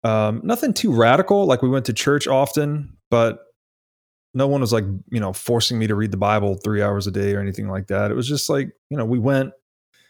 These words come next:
I enjoyed it mostly. I don't really have any bad experiences from it, but, uh, a trade-off I made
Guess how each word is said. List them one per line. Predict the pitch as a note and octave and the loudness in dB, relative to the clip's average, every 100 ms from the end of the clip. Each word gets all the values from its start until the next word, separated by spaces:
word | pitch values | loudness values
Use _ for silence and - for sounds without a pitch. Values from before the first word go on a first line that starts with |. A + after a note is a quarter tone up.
| _ | _
I | C#3 | -2
enjoyed | D3+ A2 A#2 C#3+ C3 | 0 2 4 4 4
it | G#2+ | 2
mostly. | B2 C3 G#2 G#2 A2+ A2+ | 0 0 -2 -2 -4 -6
I | A2 | -4
don't | A#2+ A#2 | -4 -2
really | A2 A2 | -2 0
have | A2 A2 | 0 -2
any | G#2+ | -2
bad | G#2 G#2+ G#2+ | 0 0 -2
experiences | - A2 A2+ G#2+ G2+ | -4 -6 -4 -4 -6
from | - G#2 G#2 | -6 -6 -6
it, | G2+ G#2+ | -8 -4
but, | A2 G#2 - _ _ _ _ _ _ _ _ _ - | -4 -4 -8 _ _ _ _ _ _ _ _ _ -6
uh, | A#2+ A2+ A2 G#2+ | -2 0 0 -2
a | A#2+ | -2
trade-off | - E3 F3+ C#3 A#2+ | 0 2 6 6 4
I | A#2+ | 2
made | A#2 A2+ A2+ G#2+ | 4 2 2 -2